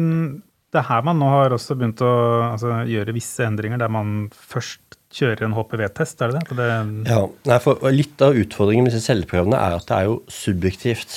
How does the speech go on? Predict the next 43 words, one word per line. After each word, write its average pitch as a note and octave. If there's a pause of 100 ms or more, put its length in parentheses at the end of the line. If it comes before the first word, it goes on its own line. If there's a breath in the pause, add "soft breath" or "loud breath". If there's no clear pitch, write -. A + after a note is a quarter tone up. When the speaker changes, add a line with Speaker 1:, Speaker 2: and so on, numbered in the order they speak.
Speaker 2:
fordi G#2+ (240)
det A2
er G2+
jo A#2+
mange A#2
gråsoner G2+
mellom F#2
normalt F#2
og A#2
ikke -
normalt, G#2+
og G#2
du A2
kan A2
ha G2 (500 loud breath)
mange G#2 (240)
ting, A#2+
altså G#2+
du -
kan G#2
ha G#2
soppinfeksjon, F#2
du G2+
kan G2
ha G2
bakterieinfeksjon, F#2
du F#2+
kan A2
ha G#2
andre F#2
ting F#2+
som -
gjør F2
at - (360 loud breath)
cellene A2+
blir A2
f-, - (100)
forandret. A2 (340 soft breath)
Selv A2
om C3+
ikke -
dette A2+ (100)
er G#2